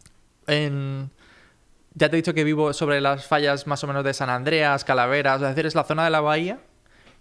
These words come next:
y está plagado, o sea, es decir, ¿sabes? De, de fallas, o sea, de que, que vivo ahí en plan,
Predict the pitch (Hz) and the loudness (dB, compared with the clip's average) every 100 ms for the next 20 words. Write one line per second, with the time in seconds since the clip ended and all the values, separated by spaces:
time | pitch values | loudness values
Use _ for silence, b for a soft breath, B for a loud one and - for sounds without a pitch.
0 | _ 143 139 139 131 123 120 - - 127 | _ -2 0 0 0 -2 -6 -16 -4 -2
1 | 123 117 117 127 196 - _ - 123 120 | 0 0 2 0 -4 -12 _ -10 -10 -10
2 | 131 - 139 120 120 127 - 143 135 - | -10 -2 -2 0 -2 -2 -6 -10 -8 -4
3 | 131 147 143 135 120 120 120 131 135 139 | -2 0 0 0 0 -4 -2 0 2 2
4 | 139 120 123 123 120 123 123 117 | 4 2 2 0 0 0 -2 -6